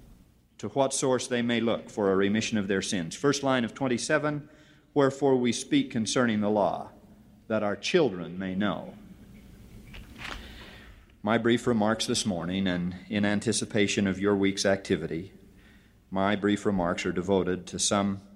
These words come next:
aspect of the obligation upon us to have our children know,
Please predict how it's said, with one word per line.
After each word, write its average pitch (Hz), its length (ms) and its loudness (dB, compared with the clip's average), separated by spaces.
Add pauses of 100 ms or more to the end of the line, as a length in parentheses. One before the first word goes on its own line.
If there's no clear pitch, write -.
(440)
aspect 95 640 -4
of 87 160 -4
the 92 160 0
obligation 101 580 0
upon 104 320 0
us - 340 -6 (560)
to 104 80 -12
have 104 260 -2
our 92 100 -4
children 95 460 -2
know, 90 340 -6